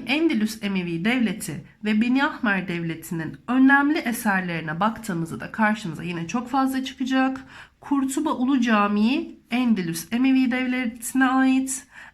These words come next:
Elhamra Sarayı ise Beni Ahmer Devleti'ne ait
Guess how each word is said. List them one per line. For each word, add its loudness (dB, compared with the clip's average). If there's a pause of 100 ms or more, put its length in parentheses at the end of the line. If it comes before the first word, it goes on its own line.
Elhamra 2
Sarayı -2
ise 0 (260)
Beni 4
Ahmer 0
Devleti'ne 0
ait 0